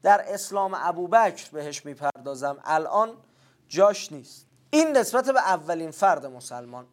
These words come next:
اولین بانوی مسلمان کیست؟ حضرت خدیجه کبری سلام الله علیها که مشهور است، مرحوم سید ابن طاووس هم نقل کرده که ان رسول الله نبأ یوم الاثنین،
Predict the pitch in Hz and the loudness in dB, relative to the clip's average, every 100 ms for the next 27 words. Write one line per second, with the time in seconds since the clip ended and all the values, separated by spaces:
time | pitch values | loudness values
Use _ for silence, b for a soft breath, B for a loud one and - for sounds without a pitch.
0 | - 285 311 302 311 311 302 294 294 285 | 2 2 4 4 4 2 -2 2 2 0
1 | 285 285 277 - 262 262 254 254 - 247 | -4 -4 -6 -2 0 0 -4 -8 -10 -14
2 | 240 - - _ _ _ - 143 165 160 | -14 -18 -20 _ _ _ -20 -16 -14 -10
3 | 156 131 131 151 139 127 120 143 135 127 | -8 -10 -10 -14 -12 -12 -6 -6 -6 -10
4 | 120 120 110 110 120 _ _ _ _ b | -8 -8 -8 -8 -18 _ _ _ _ b
5 | b b b b b - 160 147 139 - | b b b b b -4 0 0 -2 -2
6 | 160 160 - 196 175 139 - 147 147 170 | -2 0 -2 2 2 0 -4 -6 -6 -6
7 | 151 143 147 156 143 147 143 180 175 147 | -8 -6 -6 -6 -6 -2 -2 -2 -6 -6
8 | 151 185 185 202 190 196 202 160 202 190 | -6 -8 -4 -2 -2 -2 -6 -4 -4 -2
9 | 156 143 - 143 135 135 156 233 131 127 | -2 -2 -6 -4 -4 0 2 2 2 -2
10 | 190 220 - 170 160 180 170 151 120 135 | -2 -2 -2 -2 -2 -4 -4 -6 -10 -12
11 | - 151 143 123 | -8 -4 -4 -8